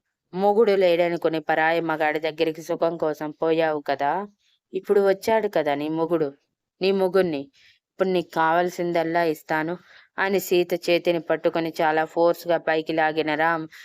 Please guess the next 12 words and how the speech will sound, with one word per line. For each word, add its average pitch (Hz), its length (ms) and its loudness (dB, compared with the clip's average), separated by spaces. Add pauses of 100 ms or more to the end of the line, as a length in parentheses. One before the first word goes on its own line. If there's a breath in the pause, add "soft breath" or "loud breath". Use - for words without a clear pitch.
(140 loud breath)
తనని 180 400 0
లాక్కెళ్ళి 170 580 2
బెడ్ 156 280 0
మీద 170 260 0
విసిరేసి, 160 520 0
తను 165 260 0
వేసుకున్న 160 540 0
బనియన్ 165 420 -2
కూడా 151 320 2
తీసి 151 300 -6
పక్కకు 160 400 -4
వేసి, 156 380 0